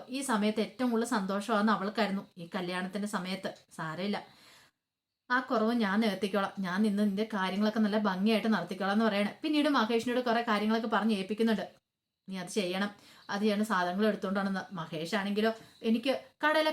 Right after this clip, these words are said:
കാര്യങ്ങളൊക്കെ ചെയ്യണമെന്ന്" പറഞ്ഞ് ഒഴിഞ്ഞു മാറാൻ ശ്രമിക്കുമ്പോഴത്തേനും ശിവരാം പറഞ്ഞു, "അത് പറഞ്ഞിട്ട് കാര്യമില്ല,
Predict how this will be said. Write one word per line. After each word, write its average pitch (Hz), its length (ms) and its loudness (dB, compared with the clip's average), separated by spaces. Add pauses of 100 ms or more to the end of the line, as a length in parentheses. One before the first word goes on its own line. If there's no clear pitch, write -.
കാര്യങ്ങളൊക്കെ 233 480 2 (480)
ചെയ്യണമെന്ന്" 226 320 2
പറഞ്ഞ് 240 160 2
ഒഴിഞ്ഞു 196 220 0
മാറാൻ 220 200 2
ശ്രമിക്കുമ്പോഴത്തേനും 220 680 2
ശിവരാം 185 380 0
പറഞ്ഞു, 214 220 2
"അത് 185 160 -2
പറഞ്ഞിട്ട് 220 360 2
കാര്യമില്ല, 226 280 2